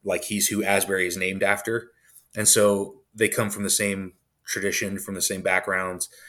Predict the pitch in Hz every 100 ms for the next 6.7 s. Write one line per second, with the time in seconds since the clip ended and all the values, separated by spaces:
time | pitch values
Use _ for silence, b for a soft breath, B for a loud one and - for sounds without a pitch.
0 | B B - 95 92 95 95 - _ -
1 | 127 110 - 104 98 104 - 101 98 95
2 | 92 90 - b b b b b b b
3 | _ _ _ - B B 117 113 - 123
4 | 120 127 139 127 - 117 110 - 123 101
5 | 110 107 123 120 104 101 101 101 101 101
6 | 104 107 110 120 - -